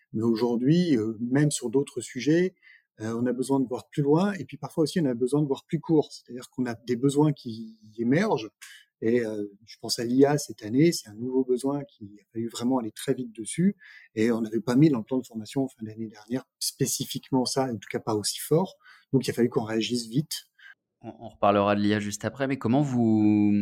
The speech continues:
Speaker 2: gérez justement, euh, les formats que vous mettez à disposition, euh, et les contenus en tant que tels ? Il y a du présentiel, du digital. C'est que du digital. Alors, tout, tout à l'heure, tu disais, il me semble, pour les primo managers, c'est principalement digital. Mais voilà, comment ça s'organise et comment vous mettez à jour, comme pour le sujet de l'I A,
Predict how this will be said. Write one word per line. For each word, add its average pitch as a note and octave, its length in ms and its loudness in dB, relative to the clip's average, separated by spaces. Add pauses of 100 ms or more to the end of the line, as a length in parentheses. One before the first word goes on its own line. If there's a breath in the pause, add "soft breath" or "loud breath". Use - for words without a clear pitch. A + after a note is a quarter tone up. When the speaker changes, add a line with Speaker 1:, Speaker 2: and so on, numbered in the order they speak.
(460)
Speaker 2:
gérez A#2 500 -2
justement, A2+ 720 2
euh, F#2 680 4 (420)
les F2+ 120 -4
formats F#2+ 440 -2
que B2+ 80 -10
vous G#2 100 -8
mettez F2+ 240 -6
à F2+ 60 -2
disposition, F#2+ 800 -4
euh, F2 220 -2 (420 loud breath)
et F#2+ 60 -2
les F#2 80 2
contenus A2 420 4
en G#2+ 80 8
tant G2 180 2
que F#2+ 60 -4
tels ? B2 240 6
Il A#2+ 40 6
y - 20 8
a G#2 40 4
du F#2+ 120 -2
présentiel, G2+ 640 -2
du F#2+ 140 -4
digital. G#2 760 0
C'est A2 140 -2
que - 120 2
du A#2 140 2
digital. A2+ 580 4
Alors, G2+ 220 -2
tout, - 140 -14
tout - 160 -2
à - 20 4
l'heure, G2 80 0
tu F#2+ 100 -6
disais, G2 180 -2
il F#2+ 60 -4
me F#2 60 -4
semble, G2 160 -6
pour F#2+ 140 -4
les F#2 60 -2
primo G#2 280 2
managers, G2+ 340 2
c'est F2+ 340 -2
principalement F#2+ 440 -2
digital. G2 380 2
Mais B2 80 4
voilà, F2+ 120 6
comment B2+ 220 4
ça B2+ 140 -6
s'organise A#2 360 4
et C#3+ 80 2
comment C#3 200 6
vous A#2 160 4
mettez A#2 300 6
à C3 120 8
jour, C#3+ 440 2
comme A2+ 260 -2
pour G#2 200 -2
le G2 220 2
sujet G2+ 300 -2
de G2+ 60 -2
l'I G2+ 200 4
A, B2 160 6